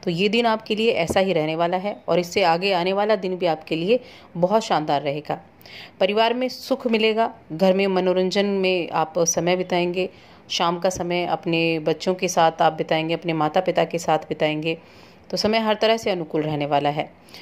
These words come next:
लेकिन अगर आपकी माता की, अ, हम बात करें तो माता की तरफ से स्वास्थ्य संबंधी कुछ परेशानियां देखने को मिल सकती हैं और अगर वो पहले से ही किसी समस्या से ग्रस्त हैं तो उनकी स्वास्थ्य का आपको ज़्यादा ध्यान रखना होगा।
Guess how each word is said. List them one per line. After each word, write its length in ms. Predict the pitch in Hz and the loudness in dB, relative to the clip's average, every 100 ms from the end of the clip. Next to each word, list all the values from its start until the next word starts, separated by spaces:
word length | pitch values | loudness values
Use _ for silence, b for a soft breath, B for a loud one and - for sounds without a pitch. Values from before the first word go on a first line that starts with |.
| B B | B B
लेकिन 220 | 202 247 | -2 2
अगर 180 | 240 262 | 4 2
आपकी 240 | 247 - | 2 0
माता 360 | 233 180 175 214 | 2 2 2 -2
की, 500 | 214 - 233 233 226 | -4 -2 2 4 4
अ, 100 | - | 2
हम 600 | 180 165 160 180 202 202 | 2 2 0 0 0 0
बात 260 | 170 175 180 | 2 2 2
करें 260 | 196 202 | 0 0
तो 160 | 196 202 | 0 0
माता 300 | 190 175 208 | 2 2 2
की 120 | 208 | 0
तरफ 200 | 208 202 | -2 -2
से 400 | - 208 208 202 - | -2 0 0 -2 -6
स्वास्थ्य 400 | - 180 180 208 | 0 0 0 -4
संबंधी 360 | 202 185 180 | -2 -4 -4
कुछ 160 | 185 185 | -6 -2
परेशानियां 560 | 160 160 175 170 170 | 0 0 0 0 0
देखने 300 | 165 165 170 | -2 -4 -4
को 140 | 170 165 | -4 -4
मिल 160 | 156 | -4
सकती 320 | 165 180 - 180 | -4 -6 -6 -4
हैं 180 | 190 190 B B B - | -2 -4 B B B 2
और 80 | |
अगर 300 | 170 175 202 | 2 2 -2
वो 240 | 202 175 202 | -2 0 0
पहले 380 | 196 180 170 185 | 2 -4 -2 -4
से 140 | 233 | -4
ही 140 | 226 233 | -4 -4
किसी 280 | 208 208 | -6 -4
समस्या 440 | 196 175 165 170 175 | -4 -2 -2 2 0
से 360 | 175 175 165 - B B B B | 0 -2 -2 -4 B B B B
ग्रस्त 300 | 165 202 214 | 0 0 -2
हैं 400 | 202 202 196 196 - | -4 -4 -4 -10 2
तो 140 | 220 214 | 6 6
उनकी 560 | 208 208 208 214 202 - | 2 -4 -2 0 -2 -2
स्वास्थ्य 400 | 196 180 - 202 | 0 0 0 0
का 160 | 185 | 2
आपको 220 | 160 - | 2 0
ज़्यादा 280 | 170 156 151 | 0 2 4
ध्यान 240 | 151 147 139 | 2 0 -4
रखना 260 | 147 156 | -6 -6
होगा। 380 | 143 139 151 - | -6 -4 -4 -6